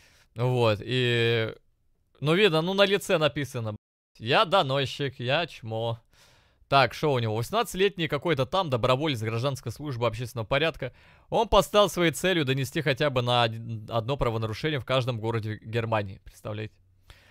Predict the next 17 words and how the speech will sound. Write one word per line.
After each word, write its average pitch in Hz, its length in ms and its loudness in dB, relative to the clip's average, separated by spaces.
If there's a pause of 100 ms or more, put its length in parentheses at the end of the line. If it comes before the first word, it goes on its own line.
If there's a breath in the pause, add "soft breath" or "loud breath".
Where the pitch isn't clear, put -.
(300 soft breath)
Он 175 160 2
ездит 202 220 4
на 196 80 2
велосипеде, 185 800 2
фиксирует 156 520 -2
каждое 127 380 2
Д 113 140 -2
Т 127 100 -4
П, 165 400 0 (140)
неправильно 131 560 4
припаркованную 120 640 -2
тачку 156 520 0 (340 soft breath)
и 131 80 0
отправляется 190 600 6
это 165 140 2
в 120 80 -2
органы. 110 420 -4